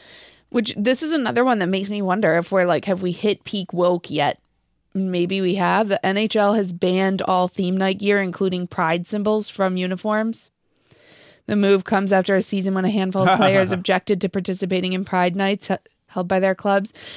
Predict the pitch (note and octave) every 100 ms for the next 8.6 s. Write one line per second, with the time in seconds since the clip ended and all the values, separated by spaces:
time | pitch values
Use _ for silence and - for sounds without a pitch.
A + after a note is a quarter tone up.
0 | - - G#3 F#3 G#3 A3+ A3 G#3+ G#3 G3
1 | G3 G#3 F3+ - - D#4+ F4+ D4 B3+ G#3+
2 | G#3 G3 F#3+ F#3 - G3+ G#3 G3+ - G3
3 | G3 - G3+ F#3+ F#3+ F#3 F#3 F#3 E3+ E3+
4 | G3 G#3 A3 G#3 F#3+ G3+ G3 F#3+ F#3+ G#3+
5 | F#3+ F#3 F#3+ F3 F#3+ G3+ G#3+ G#3 G3+ F#3
6 | F#3 F#3+ F#3+ F#3 F#3+ F#3+ F3+ F#3 G3 F#3+
7 | - G3 F#3 F3+ F#3+ - F#3+ - F#3 F3
8 | F3 - F3+ F#3 D3